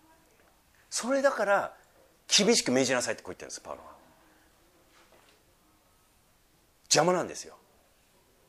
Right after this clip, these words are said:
信仰の戦いっていうのはここの面なんですね。面にあるわけです。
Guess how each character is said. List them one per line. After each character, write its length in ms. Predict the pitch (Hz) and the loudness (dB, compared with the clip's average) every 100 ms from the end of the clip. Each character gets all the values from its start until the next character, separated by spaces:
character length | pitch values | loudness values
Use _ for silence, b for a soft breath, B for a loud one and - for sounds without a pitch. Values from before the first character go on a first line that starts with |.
| _ _ _ _ | _ _ _ _
信 300 | - - 208 | -6 -2 -2
仰 140 | 196 104 | -2 -6
の 40 | |
戦 120 | 90 | -8
い 40 | 95 | -10
っ 20 | |
て 60 | 104 | -10
い 40 | 135 | -10
う 20 | |
の 20 | |
は 40 | 160 | -14
こ 80 | - | -10
こ 40 | |
の 60 | 117 | -6
面 140 | 104 | -6
な 60 | 73 | -8
ん 20 | |
で 60 | - | -14
す 100 | - | -20
ね。 120 | - _ _ - - | -20 _ _ -20 -4
面 180 | 123 113 | 0 0
に 80 | 87 | -2
あ 60 | |
る 80 | 76 | -8
わ 60 | - | -14
け 80 | - | -20
で 60 | |
す。 180 | - - | -20 -20